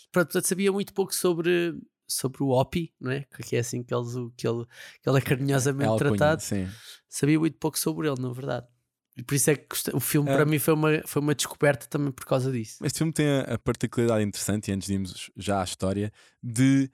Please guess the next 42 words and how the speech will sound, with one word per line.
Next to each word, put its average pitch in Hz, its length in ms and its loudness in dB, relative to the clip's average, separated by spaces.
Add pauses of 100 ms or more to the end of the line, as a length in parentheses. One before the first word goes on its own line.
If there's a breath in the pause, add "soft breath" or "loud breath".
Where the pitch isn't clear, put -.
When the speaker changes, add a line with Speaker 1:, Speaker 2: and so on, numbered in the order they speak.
(280)
Speaker 2:
eu, 127 260 -2
eu 117 120 0
vi, 117 340 0
e 87 140 -4
acho 82 160 -4
que 98 60 -6
isto - 160 -6
é, 73 120 -4
é 92 60 2
verdade, 95 420 0
porque - 300 -6
o 92 80 -2
próprio 95 380 -4 (100)
Christopher 101 500 -4
Nolan 98 300 0 (100)
confirmou 104 560 0
que 107 380 0 (480)
este 139 240 -2
filme, 113 400 2 (100)
ou 107 180 0
a 110 40 4
existência 123 500 0
deste 101 240 -4
filme, 90 300 -6 (160)
só - 280 2
acontece 104 600 -4 (380 soft breath)
graças 127 640 0 (460)
não 151 480 2
a 120 40 2
um 117 160 4
ator 120 400 2
que - 80 -12
está 107 200 -2
no 110 80 0
filme, 117 420 0
mas 127 220 -2
que - 100 -16
tinha 139 220 0
estado 123 360 0
no 110 80 0
filme 117 300 -2
anterior 110 500 -2